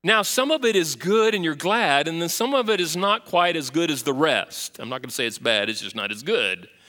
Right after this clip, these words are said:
'Cause I know my parents, especially my mom today, is watching the broadcast 'cause she's still at home because of her hip. So, tell Dad I'm being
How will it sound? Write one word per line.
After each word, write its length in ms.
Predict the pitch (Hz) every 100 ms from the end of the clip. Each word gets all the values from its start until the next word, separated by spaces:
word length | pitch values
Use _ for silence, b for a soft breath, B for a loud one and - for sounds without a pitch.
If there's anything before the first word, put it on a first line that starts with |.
| B B
'Cause 100 | -
I 60 | 113
know 100 | 123
my 140 | 120
parents, 720 | 117 131 123 117 104 - - - b b b
especially 320 | - 135 123 123
my 100 | 113
mom 260 | 113 117
today, 180 | 110 110
is 120 | 120
watching 540 | 107 104 104 107 101 98 _
the 80 | 101
broadcast 560 | 104 101 - 101 104 -
'cause 120 | 107
she's 200 | - 101
still 200 | 113 101
at 80 | 98
home 220 | 101 104
because 240 | 101 98
of 80 | 101
her 80 | 107
hip. 260 | 151 185 B B B B
So, 460 | - - 110 104 101 _ _ _ _ _ _ _ _ _ _ _ _ _ _ _ -
tell 160 | 120
Dad 240 | 113 117 117
I'm 100 | 113
being 300 | 120 113